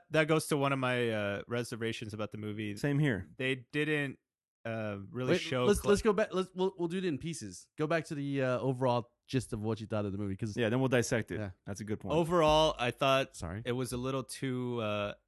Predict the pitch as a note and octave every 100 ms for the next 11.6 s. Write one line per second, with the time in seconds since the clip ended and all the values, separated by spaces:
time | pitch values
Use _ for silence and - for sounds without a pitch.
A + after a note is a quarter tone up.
0 | _ _ _ _ _ _ - B2 C3 C#3+
1 | B2 - - C3 - B2 A2+ - A2+ -
2 | A2 G2 G2+ G2 G2+ _ _ G2 G2 F#2+
3 | F2+ E2+ - A2 G2+ G2 G2 F#2+ F#2+ -
4 | - G2 F2 - D#2 D2 D2 D#2 - -
5 | - - _ _ _ _ - A2+ A2 G#2+
6 | G#2+ G#2 G2+ _ _ _ _ _ _ _
7 | _ _ B2 - D3+ D3+ - C#3 - C3
8 | A#2+ B2+ A#2+ A#2 A#2+ A#2 A2+ A2+ - A2
9 | G#2+ G2+ G#2+ G#2 G2+ D#2+ _ _ - G#2
10 | G2+ G2+ G2 G2 F#2+ F#2+ F#2 F#2 - G#2+
11 | A2 G#2+ G#2 G2 G2+ G#2